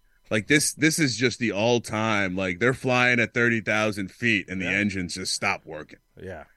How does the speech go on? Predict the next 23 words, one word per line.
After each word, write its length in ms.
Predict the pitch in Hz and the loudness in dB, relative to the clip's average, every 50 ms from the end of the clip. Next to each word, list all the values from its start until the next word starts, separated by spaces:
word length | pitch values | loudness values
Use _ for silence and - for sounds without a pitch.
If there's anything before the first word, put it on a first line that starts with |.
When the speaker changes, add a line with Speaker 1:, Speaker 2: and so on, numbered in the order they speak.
| _ - | _ -2
Speaker 1:
'Cause 140 | 139 131 135 | 0 2 4
I, 160 | 156 156 - | 4 2 2
I 140 | - 127 147 | 2 0 0
couldn't, 520 | 156 - - 185 185 180 175 165 156 127 - | 0 0 2 2 2 2 2 -2 -4 -4 -2
I 120 | - 135 147 | -2 -2 -2
couldn't 500 | 147 - - 185 185 180 180 180 165 135 | -2 -4 -2 -2 0 0 0 -4 -8 -10
predict 560 | - - 156 131 117 127 127 120 117 - - | -10 -10 -10 -4 -2 0 0 0 -2 -4 -8
Speaker 2:
<laughs> 20 | 175 | -6
Speaker 1:
a 140 | 110 110 110 | -4 -2 0
more, 640 | 110 113 123 120 120 120 117 117 110 107 101 - - | 0 0 2 2 2 2 2 2 2 0 -2 -4 -4
like, 220 | 87 107 107 92 | -4 -4 -4 -4
masterful, 880 | 98 101 104 110 113 110 120 123 - - 143 131 107 - 123 120 120 117 | -4 -4 -2 0 0 0 0 -2 -2 -4 -4 -4 -4 -2 0 0 2 2
like, 320 | 113 110 104 95 87 - - | 2 2 0 0 -2 -6 -10
soap 400 | - - - - 120 120 117 - | -8 -4 0 2 2 2 4 2
opera, 500 | 123 113 117 113 - 117 113 110 107 104 - _ _ _ _ _ | 2 2 0 0 0 0 0 2 0 -2 -4 _ _ _ _ _
like, 340 | 101 107 107 104 101 - - - | -2 0 0 0 -2 -4 -4 -2
offseason 680 | 107 110 107 101 - - - 98 95 90 85 95 90 90 | 0 0 0 0 -2 -4 -2 -2 -2 -2 -4 -4 -6 -4
than 120 | 90 90 | -4 -6
the 60 | 90 | -6
Jets 280 | 85 87 110 107 - - | -4 -2 -2 -2 -2 -4
are 80 | 107 | -4
having 340 | 95 107 104 101 95 92 90 | -2 0 0 0 0 -2 -4
now. 460 | 87 90 90 90 82 80 78 76 73 | -4 -2 -4 -4 -4 -6 -8 -10 -14